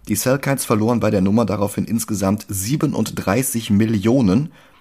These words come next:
und sie verloren das Interesse daran, überhaupt noch einen weiteren Film zu drehen. Und daraufhin verkauften sie dann die Superman-Rechte zurück an Warner. Die begannen parallel zur T-V-Serie Lois und Clark mit der Planung für Superman fünf.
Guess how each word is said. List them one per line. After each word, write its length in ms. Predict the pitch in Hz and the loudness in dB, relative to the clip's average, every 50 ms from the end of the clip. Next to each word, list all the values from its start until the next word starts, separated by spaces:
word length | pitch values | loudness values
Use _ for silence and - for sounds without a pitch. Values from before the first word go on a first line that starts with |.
| _ - _ _ - | _ -20 _ _ 2
und 180 | 127 127 127 | 2 2 2
sie 80 | - 123 | 0 -2
verloren 400 | - - 117 107 104 107 110 104 | 0 0 2 2 4 4 4 2
das 160 | 95 - - | 2 0 -2
Interesse 400 | 101 92 - - 95 - - 95 | -4 -4 -2 -2 -2 -2 -2 -2
daran, 220 | 90 87 92 87 | 0 0 0 -2
überhaupt 440 | - 104 104 104 - 120 - - - | -2 -2 -2 0 0 0 -2 0 0
noch 180 | 104 87 - - | -2 -2 -2 -2
einen 280 | 92 95 101 98 87 | -2 0 0 0 0
weiteren 320 | 92 90 87 - 85 90 87 | 0 -2 -2 -2 -2 -4 -4
Film 240 | - - 78 76 - | -2 -4 -4 -4 -4
zu 120 | - 101 | -4 -6
drehen. 300 | 85 76 82 73 82 - _ _ _ _ _ _ _ _ _ _ _ _ _ _ _ _ _ _ _ _ _ _ _ _ _ - | -4 -6 -8 -8 -10 -14 _ _ _ _ _ _ _ _ _ _ _ _ _ _ _ _ _ _ _ _ _ _ _ _ _ -10
Und 120 | - - | -4 -2
daraufhin 240 | 90 107 110 147 127 | -2 0 0 -2 -2
verkauften 400 | - 110 - 110 113 - - 107 | -2 -2 -2 -2 -2 -2 -2 -4
sie 80 | 104 101 | -4 -2
dann 120 | - 95 | -2 -2
die 60 | 92 | -2
Superman-Rechte 640 | 92 - 113 95 107 113 101 92 95 92 - - 113 | -2 -2 -2 0 2 2 2 2 2 0 -2 -2 -6
zurück 320 | - - 98 95 107 - - | -6 -6 -4 -4 -4 -2 -2
an 180 | 90 85 82 | -4 -4 0
Warner. 400 | 87 92 90 104 127 147 156 165 - - - - - - _ _ _ _ _ - | 2 2 4 4 2 2 0 -4 -8 -12 -20 -20 -20 -20 _ _ _ _ _ -12
Die 260 | - 92 101 139 - | -8 -4 -2 0 2
begannen 400 | - 131 95 87 85 113 131 - | 2 2 2 2 2 0 0 0
parallel 440 | - 120 101 101 92 98 113 143 139 | -2 -2 0 2 2 2 2 0 0
zur 140 | - 127 117 | -2 -4 -2
T-V-Serie 640 | - 110 107 - 104 120 107 104 104 98 101 92 | -2 -2 0 0 0 0 0 -2 -4 -2 -2 -2
Lois 260 | 92 92 90 95 - - | 0 0 0 0 0 -2
und 140 | 95 - | -6 -6
Clark 380 | - - 90 90 101 139 - - - - - - _ | -4 -4 -2 -2 -2 -2 -4 -8 -18 -20 -20 -18 _
mit 160 | - - 98 | -8 -6 -2
der 80 | 120 120 | -2 -4
Planung 420 | - - 95 85 80 82 98 101 | -4 -2 -2 0 0 0 0 0
für 140 | 98 - 113 | -2 -4 -6
Superman 440 | 107 - 107 90 - 90 92 101 107 | -4 -4 -4 -2 0 0 0 0 -2
fünf. 500 | - - - 151 113 90 - - - | -4 -2 0 2 2 2 0 -6 -14